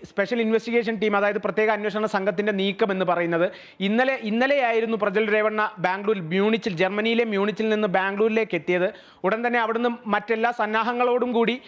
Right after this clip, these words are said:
പ്രത്യേക അന്വേഷണ സംഘം അദ്ദേഹത്തെ പിടികൂടുകയായിരുന്നു. മുപ്പത്തിമൂന്ന്, മുപ്പത്തിനാല് ദിവസത്തെ ഒളിവ്, ഒളിവ് ജീവിതത്തിന് ശേഷമാണ് പ്രജ്വൽ രേവണ്ണ തിരിച്ച് എത്തിയിരിക്കുന്നത്. ഏ, ഏപ്രിൽ, ഏപ്രിൽ അവസാനമായിരുന്നു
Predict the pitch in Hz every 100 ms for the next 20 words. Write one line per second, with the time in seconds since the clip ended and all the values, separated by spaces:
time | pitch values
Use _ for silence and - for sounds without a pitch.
0 | - - - 190 220 226 220 220 214 233
1 | 220 220 202 214 214 220 214 196 202 226
2 | 240 226 185 180 202 190 220 226 240 254
3 | 247 202 180 226 233 247 247 214 214 233
4 | - 233 240 - - - 196 220 247 202
5 | 208 233 208 233 240 226 233 208 208 220
6 | 202 196 190 196 202 208 202 208 202 190
7 | 185 208 208 170 202 180 190 190 208 -
8 | - - _ - 170 165 165 170 - -
9 | _ - 185 208 254 - - 202 208 247
10 | 240 220 240 247 254 233 214 220 208